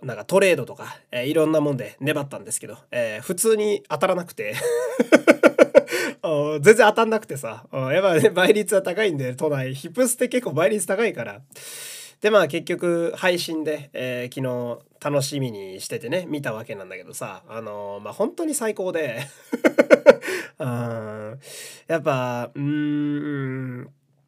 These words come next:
なんだろうな。俺はその、まあ、二点五次元という舞台にハマり出して二年ぐらいになるんですけれども、その、なんだろうな、生ならではの熱量だったりだとか、そのエンタメと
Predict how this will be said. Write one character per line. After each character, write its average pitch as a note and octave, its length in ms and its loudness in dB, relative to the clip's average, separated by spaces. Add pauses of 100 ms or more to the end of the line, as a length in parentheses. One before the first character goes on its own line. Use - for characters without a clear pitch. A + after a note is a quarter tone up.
(180)
な C#3+ 200 0
ん C3+ 60 -2
だ B2 80 -6
ろ A2 100 -10
う - 40 -10
な。 G2+ 340 -10 (300)
俺 F3+ 180 6
は A#3+ 120 4
そ A3 140 0
の、 G#3 460 2 (240)
ま F#3 140 4
あ、 E3 40 2
二 A3 200 2
点 E3 180 0
五 C#3+ 120 0
次 D3 80 -4
元 C#3 160 0
と B2+ 140 -8
い A2 380 -8
う - 140 -16
舞 C#3+ 160 -4
台 A#2+ 220 -6
に G#2+ 220 -12
ハ C#3+ 160 -4
マ D3+ 100 4
り D3 100 0
出 C#3+ 120 -2
し C#3 100 -8
て G2+ 400 -8
二 C#3+ 180 2
年 D#3+ 240 2
ぐ D#3 120 -2
ら C#3 120 0
い G#2+ 60 -10
に G2+ 60 -14
な G#2+ 160 -10
る G#2 100 -12
ん F#2+ 80 -18
で F2+ 100 -16
す - 120 -12
け A#2 80 -12
れ F#2+ 80 -12
ど F#2 80 -14
も、 F#2+ 280 -14 (420)
そ - 180 -8
の、 A2+ 460 -6 (180)
な G3+ 160 -2
ん B3 60 -2
だ C#3+ 80 -2
ろ B2+ 80 -4
う - 20 -6
な、 A#2+ 180 -6
生 B3 320 2
な D#3+ 140 4
ら D3+ 100 6
で C#3+ 100 0
は C3+ 120 0
の B2 120 -4
熱 C3 280 -6
量 B2+ 160 -4
だ G#2+ 80 -8
っ G#2 80 -12
た A2 100 -12
り G2+ 100 -14
だ F#2+ 100 -16
と A2+ 100 -18
か、 G2+ 280 -12
そ A#2+ 120 -10
の A2+ 100 -10
エ F#3+ 140 2
ン B3+ 140 -2
タ C4 180 -2
メ B3+ 160 4
と A3+ 340 0